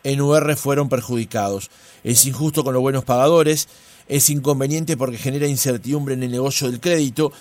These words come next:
tiene un costo enorme para el Estado". Usted tomó este hilo, eh, lo retuiteó.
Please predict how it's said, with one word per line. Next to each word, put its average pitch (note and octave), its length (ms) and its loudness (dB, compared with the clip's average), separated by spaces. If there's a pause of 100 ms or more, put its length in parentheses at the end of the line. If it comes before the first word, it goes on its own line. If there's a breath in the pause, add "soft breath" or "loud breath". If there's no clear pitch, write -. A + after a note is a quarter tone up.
(320 loud breath)
tiene D#3+ 260 2
un C#3+ 80 0
costo D3+ 320 0
enorme C#3+ 380 0
para B2 160 0
el A#2+ 80 -2
Estado". G2 480 -2 (260 soft breath)
Usted C#3 240 -4
tomó D#3 560 2
este B2+ 280 -4
hilo, G#2+ 500 -2 (480 soft breath)
eh, G#2+ 340 -4 (240)
lo A#2 120 -4
retuiteó. A2+ 640 -4